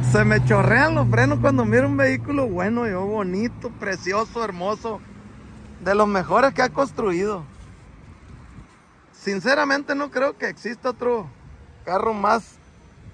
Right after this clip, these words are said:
chingón que estos. Este video lo quiero dedicar para mi amigo Gabriel,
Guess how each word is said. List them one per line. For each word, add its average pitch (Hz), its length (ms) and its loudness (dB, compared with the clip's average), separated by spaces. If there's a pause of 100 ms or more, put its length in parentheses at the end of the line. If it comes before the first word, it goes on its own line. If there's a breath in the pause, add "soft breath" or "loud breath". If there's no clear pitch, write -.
(160)
chingón 185 540 0
que 170 220 -2
estos. 143 280 -10 (800 loud breath)
Este 247 160 0
video 220 260 4
lo 233 120 0
quiero 240 220 4
dedicar 208 360 0
para 240 220 -4
mi 196 120 -6
amigo 214 320 -4
Gabriel, 185 560 -2